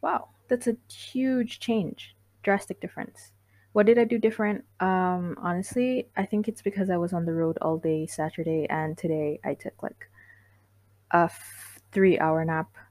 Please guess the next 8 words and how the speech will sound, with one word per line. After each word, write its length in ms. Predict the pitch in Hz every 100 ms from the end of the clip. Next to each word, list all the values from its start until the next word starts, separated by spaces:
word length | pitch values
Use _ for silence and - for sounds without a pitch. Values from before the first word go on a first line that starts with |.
| _ _ -
So 680 | - 226 214 208 208 202 208 - _ - _
I 80 | 214
guess 220 | 196 185
those 260 | - 175 -
really 180 | 160 160
helped. 420 | 175 160 - - _ _ _ _ _ _ -
This 180 | 302
episode, 840 | 285 277 240 208 196 196 190 202